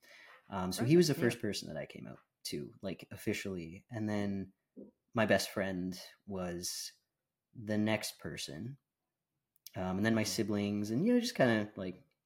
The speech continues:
Speaker 1: one after the other, went through the friends and the siblings and then eventually worked up to my <laughs> parents.
Speaker 2: <laughs> Yeah, those are always the last ones, yeah.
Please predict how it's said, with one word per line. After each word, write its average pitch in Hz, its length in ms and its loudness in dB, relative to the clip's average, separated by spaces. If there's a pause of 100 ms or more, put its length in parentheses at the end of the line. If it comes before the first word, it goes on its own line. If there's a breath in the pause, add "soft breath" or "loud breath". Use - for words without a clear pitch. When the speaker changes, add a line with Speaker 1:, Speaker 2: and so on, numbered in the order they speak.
(120)
Speaker 1:
one 107 200 4
after 90 220 -4
the 87 140 -4
other, 87 160 -4
went 90 140 -6
through 98 120 -4
the 92 80 -6
friends 87 320 -4
and 87 100 -4
the 90 60 -6
siblings 87 460 -6
and 90 100 -6
then 90 80 -6
eventually 90 420 -6
worked 85 240 -6
up - 120 -6
to - 100 -10
my 85 80 -10
<laughs> - 20 -16
parents. - 800 -4 (680 loud breath)
Speaker 2:
<laughs> - 500 4
Yeah, 135 120 4
those 120 300 2
are 104 100 -2
always 104 280 -4
the 90 80 -8
last 87 360 -10
ones, 98 360 -14
yeah. 185 160 -18